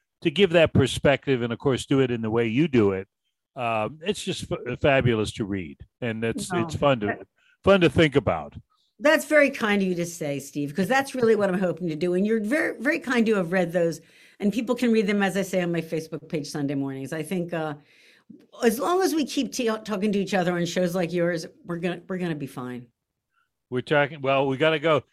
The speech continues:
Speaker 1: Lisa Scottolini, the book is What Happened to the Bennetts. Uh, great luck with that. Great luck with the opening of the box, <laughs> which is what,
Speaker 2: <laughs>
Speaker 1: live on Monday, right?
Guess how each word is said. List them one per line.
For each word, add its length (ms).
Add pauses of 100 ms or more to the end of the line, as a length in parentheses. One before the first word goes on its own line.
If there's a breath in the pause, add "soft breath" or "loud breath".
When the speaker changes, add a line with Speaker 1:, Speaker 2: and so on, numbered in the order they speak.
Speaker 1:
Lisa 320
Scottolini, 840
the 80
book 320
is 300 (260)
What 240
Happened 460
to 100
the 120
Bennetts. 640 (380)
Uh, 400 (560)
great 380
luck 260
with 160
that. 480
Great 300
luck 320
with 140
the 120
opening 520
of 120
the 100
box, 720
<laughs> 720
which 180
is 140
what, 240
Speaker 2:
<laughs> 0
Speaker 1:
live 320
on 160
Monday, 360
right? 320